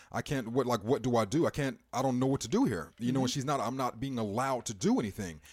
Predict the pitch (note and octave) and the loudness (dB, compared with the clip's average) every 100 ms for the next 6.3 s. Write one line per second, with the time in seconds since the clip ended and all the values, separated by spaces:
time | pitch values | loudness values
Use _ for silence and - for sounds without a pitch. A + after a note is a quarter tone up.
0 | - C#3+ A#2+ C3 B2+ B2 - D3+ B2 - | -10 -4 0 2 2 -2 -4 -4 -4 -6
1 | B2 - D3 C3+ A2+ - B2 A#2 G2+ A#2+ | -6 -4 -4 -4 -6 -2 -2 -2 -2 0
2 | A2+ G2+ G2 - - G#2 F3+ F#3 E2 C#2+ | 0 0 -2 -4 -4 -2 -2 -2 -4 -10
3 | _ - - D#3+ A#2 A#2+ A#2+ A2 A2+ G2+ | _ -20 -12 -4 0 2 2 2 -2 -2
4 | G#2+ F2 E2+ C#3+ D#3 C#3+ C3 - C3 B2 | -4 -4 -4 0 2 4 4 2 -2 0
5 | A#2 A2+ A2+ F#2+ - - - G#2 A#2 A2 | 0 2 0 -2 -12 -20 -8 0 4 4
6 | G#2 G2+ | 2 -2